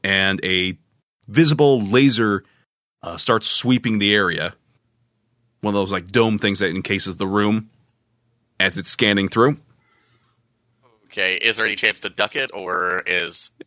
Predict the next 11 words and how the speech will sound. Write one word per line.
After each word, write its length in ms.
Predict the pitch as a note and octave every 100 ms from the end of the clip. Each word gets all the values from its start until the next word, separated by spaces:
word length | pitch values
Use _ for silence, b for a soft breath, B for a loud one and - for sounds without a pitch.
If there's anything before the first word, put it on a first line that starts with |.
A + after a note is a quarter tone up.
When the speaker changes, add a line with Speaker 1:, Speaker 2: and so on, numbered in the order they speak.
| _ _ _ -
Speaker 1:
Yeah, 80 | D#4+
if 100 | A#2
you 60 |
wanna 240 | A#2+ B2 A#2+ A2+
go 180 | A2+ A2+
back 300 | G#2+ A2 G#2+
out 200 | G#2+ G#2
the 60 | G#2
way 220 | G#2 G2+
you 160 | G2
came, 480 | D#2 G#2+ A2+ D3+ D#3